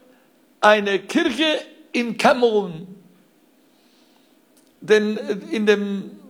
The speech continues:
prophetischen Wort hieß es auch, „Mein Haus soll gebaut werden aus Ham-, äh, in Kamerun von Menschen, die nichts haben. Gebt aus, äh, von eurem Überfluss.“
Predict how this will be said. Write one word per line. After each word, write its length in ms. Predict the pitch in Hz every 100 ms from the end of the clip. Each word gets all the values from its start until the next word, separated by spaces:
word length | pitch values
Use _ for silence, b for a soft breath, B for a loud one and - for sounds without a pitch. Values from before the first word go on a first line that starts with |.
| - 415 _ - 143
prophetischen 680 | 185 196 254 247 226 220
Wort 220 | 214 240 233
hieß 220 | 240 196
es 120 | 214
auch, 280 | 214 214 185
„Mein 720 | 180 208 277 311 339 311 185
Haus 420 | 269 294 311 -
soll 260 | 254 277 262
gebaut 540 | 240 247 254 262 247
werden 280 | 240 240 233
aus 240 | 226 -
Ham-, 220 | 208 220 - -
äh, 240 | 208 214
in 180 | 208 202
Kamerun 680 | - 247 240 214 214 233 - B B B B B B B -
von 380 | 220 226 226 - - _ _ -
Menschen, 580 | 226 262 285 - 254
die 120 | 233 247
nichts 480 | 269 254 - -
haben. 420 | 196 196 190 175 - - _ _ _ _ _ _ _ _ _ b b b b
Gebt 560 | 254 269 - - - 175
aus, 200 | 185 180
äh, 280 | - 165
von 180 | 156 175
eurem 280 | 101 170 170
Überfluss.“ 880 | 320 165 156 - 156 - - -